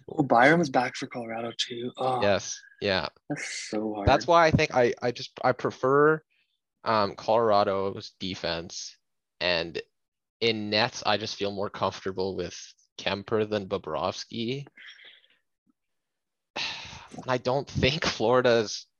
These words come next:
Speaker 2: forwards can make up the edge just because
Speaker 1: It's like
Speaker 2: if you
Speaker 1: Colorado.
Speaker 2: have Landy, McKinnon, Rantanen rolling, and this is, this is the thing is, that's probably what they're gonna be trying at first, but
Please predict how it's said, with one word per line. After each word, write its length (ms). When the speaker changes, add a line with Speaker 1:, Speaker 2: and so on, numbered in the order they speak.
Speaker 2:
forwards 400
can 180
make 200
up 120
the 160
edge 560
just 180
because 400
Speaker 1:
It's 120
like 120
Speaker 2:
if 160
you 60
Speaker 1:
Colorado. 200
Speaker 2:
have 320
Landy, 440
McKinnon, 400
Rantanen 460
rolling, 380
and 120
this 160
is, 120
this 220
is 60
the 60
thing 280
is, 240
that's 200
probably 300
what 100
they're 80
gonna 100
be 80
trying 300
at 80
first, 440
but 160